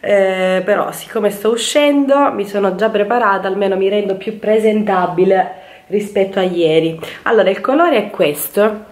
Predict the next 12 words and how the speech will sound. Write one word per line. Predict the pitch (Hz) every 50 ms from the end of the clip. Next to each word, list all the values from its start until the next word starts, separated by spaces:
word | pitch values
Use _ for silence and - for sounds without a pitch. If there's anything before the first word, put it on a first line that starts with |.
| - - - - _ _ - - _ - - - - -
ed | 180 180
è | 208 214
riuscito | 185 185 180 - - 220 190 196
proprio | 175 190 190 180 185 180 165
bene. | 156 151 151 147 147 156 180 220 254 254 - - - 180 165 - - -
Qui | - - 269
su | 262 - - - - 233 220 196 185 190
io | 202 208 208 202 180 175 180 180 190 175
ero | - 160 185 180 180
molto | 170 202 208 208 - 190
più | - - 190 185
chiara, | - - - 175 160 151 156 165 185 220 214